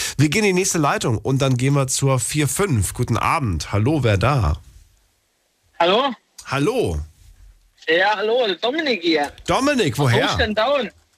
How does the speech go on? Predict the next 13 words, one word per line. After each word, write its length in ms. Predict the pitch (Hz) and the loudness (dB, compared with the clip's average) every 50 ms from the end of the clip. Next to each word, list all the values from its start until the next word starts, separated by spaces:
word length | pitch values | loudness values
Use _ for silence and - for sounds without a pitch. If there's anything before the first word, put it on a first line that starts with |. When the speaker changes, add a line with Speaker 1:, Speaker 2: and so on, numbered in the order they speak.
| _ _ - | _ _ -8
Speaker 1:
Was, 180 | 139 151 147 | -6 -6 -2
wo? 200 | 175 220 277 262 - _ _ _ _ _ _ _ _ _ _ _ _ _ _ _ _ _ _ - | -2 -2 -4 -4 -8 _ _ _ _ _ _ _ _ _ _ _ _ _ _ _ _ _ _ -4
Speaker 2:
Aus 220 | - 185 196 - - | -2 -2 0 0 0
Holstetten-Down. 880 | 240 269 262 - - - 254 226 233 226 220 220 220 262 285 240 180 - _ _ _ _ _ _ _ _ _ _ | -2 0 0 -2 -2 -2 -2 -2 -2 -2 0 0 0 2 2 0 -2 -4 _ _ _ _ _ _ _ _ _ _
Speaker 1:
Wo 60 | - 120 | -6 -4
ist 100 | 110 147 | -2 -2
das 120 | 151 - | -2 -2
denn 120 | 156 127 | 0 0
nochmal? 380 | 107 85 78 73 73 64 80 82 - - _ _ _ _ _ _ _ _ _ _ _ _ _ _ _ _ _ - | 0 0 0 0 0 -2 -4 -6 -10 -14 _ _ _ _ _ _ _ _ _ _ _ _ _ _ _ _ _ 0
Speaker 2:
Äh, 260 | 185 196 196 196 202 | 2 4 4 2 2
Kreis 320 | 190 - 185 196 226 220 - | 0 0 0 -2 -2 -2 -2
Bad 240 | - 208 185 - | -4 -4 -4 -4
Kreuznach. 460 | - 165 180 196 190 - 220 160 139 | -2 -2 -2 -2 -2 -2 -4 -6 -6